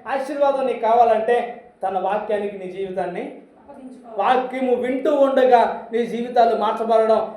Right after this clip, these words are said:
Speaker 1: నీ జీవితాలలో మారు మనసు పొందడం, వాక్యానికి నీ జీవితాన్ని అప్పగించుకోవడం, వాక్యము నిన్ను పరిశుద్ధపరుస్తూ ఉండగా,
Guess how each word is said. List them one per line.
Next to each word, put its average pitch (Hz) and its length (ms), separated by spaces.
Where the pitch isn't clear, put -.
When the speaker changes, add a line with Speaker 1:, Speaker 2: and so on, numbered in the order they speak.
Speaker 1:
నీ 214 100
జీవితాలలో 247 520
మారు 226 280
మనసు 240 260
పొందడం, 226 520
వాక్యానికి 262 640
నీ 247 120
జీవితాన్ని 247 440
అప్పగించుకోవడం, 240 760
వాక్యము 262 440
నిన్ను 254 180
పరిశుద్ధపరుస్తూ 254 760
ఉండగా, 202 500